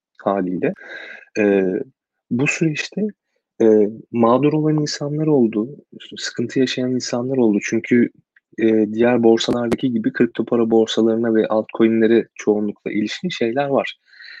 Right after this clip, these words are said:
İşte Telegram'dan sinyal grupları var. İşte "Hadi şimdi şu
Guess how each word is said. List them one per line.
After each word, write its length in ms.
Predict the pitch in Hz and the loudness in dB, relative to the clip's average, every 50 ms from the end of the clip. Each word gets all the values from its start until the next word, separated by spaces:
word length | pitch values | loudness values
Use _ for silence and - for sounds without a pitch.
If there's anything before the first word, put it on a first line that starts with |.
| - _ | -20 _
İşte 180 | - - - 98 - | -12 -10 -10 -4 0
Telegram'dan 640 | - 110 110 107 107 110 107 107 110 110 110 110 | 4 4 4 6 6 4 4 2 2 2 2 0
sinyal 460 | 110 - - - 110 110 107 104 104 | 0 -2 -2 -2 0 2 2 2 2
grupları 480 | 101 107 110 101 98 - - 104 104 101 | 0 0 0 -2 -2 -2 -2 0 2 2
var. 160 | 95 90 90 - | 0 0 -2 -6
İşte 200 | - - - 98 | -10 -10 -8 -6
"Hadi 200 | 98 107 107 101 | -6 -4 -6 -6
şimdi 260 | - - 104 101 98 | -6 -6 -6 -6 -8
şu 120 | - - | -8 -12